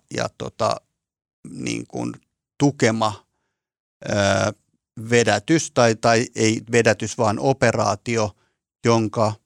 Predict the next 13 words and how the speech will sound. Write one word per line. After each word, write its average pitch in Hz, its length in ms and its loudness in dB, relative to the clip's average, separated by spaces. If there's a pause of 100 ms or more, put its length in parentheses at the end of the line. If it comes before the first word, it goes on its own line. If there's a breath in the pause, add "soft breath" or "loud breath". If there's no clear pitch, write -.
(800)
pohjimmainen, 120 1080 -2 (220)
ö, - 40 -6 (500)
per-, 123 380 -4
niin 127 300 -4
kuin, 123 360 -6 (600)
päämäärä 117 520 0
saattaa 117 560 -4
olla 117 300 -2
Lukashenkan – 120 880 -4 (240)
kansainvälisen 113 760 -2
aseman 110 460 -4
lopullinen 120 640 -2
romahduttaminen. - 1080 -10